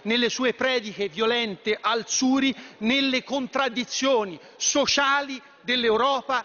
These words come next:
e anche in quelle di tutto l'Occidente.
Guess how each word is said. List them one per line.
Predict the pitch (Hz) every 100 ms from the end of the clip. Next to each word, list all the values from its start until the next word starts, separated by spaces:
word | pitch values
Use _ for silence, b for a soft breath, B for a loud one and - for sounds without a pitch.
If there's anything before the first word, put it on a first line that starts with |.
| B -
e | 247
anche | 247 226 226 -
in | 247 240
quelle | - 220 196 196 202 B B
di | - 220
tutto | 233 - 208
l'Occidente. | 202 - 202 160 117 - -